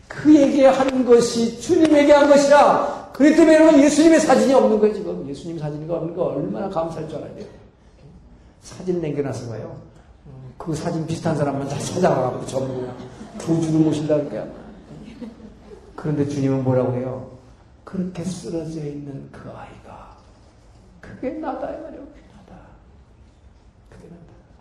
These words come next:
그렇기 때문에 여러분, 주님의 사랑이 이 안에서 뭉클거리는 사람은 날마다 기도를 통해서 성령의 역사함을 통해서 그분의 사랑을 느끼는 사람은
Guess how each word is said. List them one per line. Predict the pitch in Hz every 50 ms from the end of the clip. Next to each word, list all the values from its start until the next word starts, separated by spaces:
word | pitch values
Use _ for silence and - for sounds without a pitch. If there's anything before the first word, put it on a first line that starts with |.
| _ _ _ _ _ _ _ _ _ _ _ _ _ _ _ _ _ _ _
그렇기 | - - 196 185 185
때문에 | 180 170 175 170
여러분, | 170 156 160 160 165 -
주님의 | - 190 175 165 160 160 156
사랑이 | 160 - 156 156 160 156 156 156 156 151 156 - - - - - - _ -
이 | 147 147
안에서 | 151 147 139 - 170 156
뭉클거리는 | 156 151 160 160 156 - - 190 180 175 170 165 165 170 175 170 175
사람은 | - 165 165 175 175 185 190 190 - - - - - - - _ _
날마다 | - 156 165 180 180 180 180 185
기도를 | 180 - 180 185 185 185 185 185
통해서 | 185 185 190 190 180 - 190 196 185
성령의 | 190 - 196 202 196 196 196 196 202
역사함을 | 190 - - 202 196 202 202 196
통해서 | - 214 220 202 185 202 214 -
그분의 | - - - 208 214 202
사랑을 | - - 208 196 180 196 196 190
느끼는 | 185 180 180 196 202 185 185
사람은 | 175 170 170 170 170 170 160 151 - -